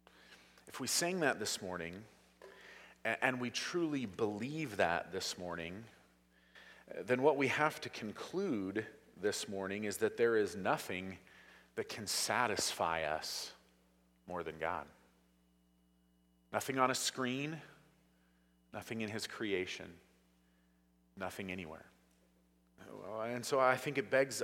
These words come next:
us, uh, calls us to ask the question of ourselves, what, in what, or rather in whom, are we seeking our satisfaction this morning? Our text for today is Colossians chapter two,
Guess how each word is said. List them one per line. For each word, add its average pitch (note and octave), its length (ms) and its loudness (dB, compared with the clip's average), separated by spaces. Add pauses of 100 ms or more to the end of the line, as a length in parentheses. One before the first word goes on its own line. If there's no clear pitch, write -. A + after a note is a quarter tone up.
us, B2+ 420 4 (680)
uh, - 140 -2
calls D3 520 8
us A#2+ 260 6
to - 200 0
ask B2 300 4
the B2 60 -2
question A2 560 0
of G2 180 0
ourselves, G2 680 0 (160)
what, C3+ 340 2 (540)
in E3 340 0
what, C3 460 6
or G#2+ 180 2
rather A#2 400 6
in A#2 280 -2
whom, G#2+ 680 -4 (460)
are G#2 180 4
we G#2+ 120 -2
seeking G2+ 520 -4
our F2 180 -2
satisfaction E2+ 1080 0 (180)
this - 240 -10
morning? D#2 280 -8 (1120)
Our A#2 140 8
text D#3+ 400 8
for - 160 0
today C#3+ 480 8
is A2+ 220 4
Colossians A#2 680 4
chapter A2 380 2
two, F3 400 2